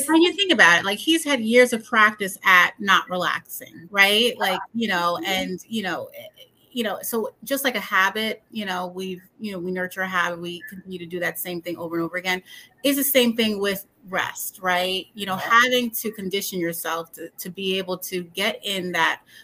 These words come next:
Speaker 1: mindfulness, which is, like, a big thing now, right? The mindfulness
Speaker 2: Yes.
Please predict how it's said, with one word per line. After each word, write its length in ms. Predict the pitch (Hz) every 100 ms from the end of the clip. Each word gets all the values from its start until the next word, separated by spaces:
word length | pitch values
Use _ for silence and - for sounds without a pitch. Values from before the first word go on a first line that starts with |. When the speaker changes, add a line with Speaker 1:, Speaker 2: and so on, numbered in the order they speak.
| -
Speaker 1:
mindfulness, 840 | 196 185 185 190 185 190 156 151 180
which 120 | 170
is, 80 | 165
like, 120 | 165
a 40 |
big 280 | 156 165 156
thing 280 | - 214 180
now, 240 | 120 -
right? 300 | 160 170 165
The 80 | 165
mindfulness 800 | 170 165 175 - 151 135 - - _
Speaker 2:
Yes. 100 | -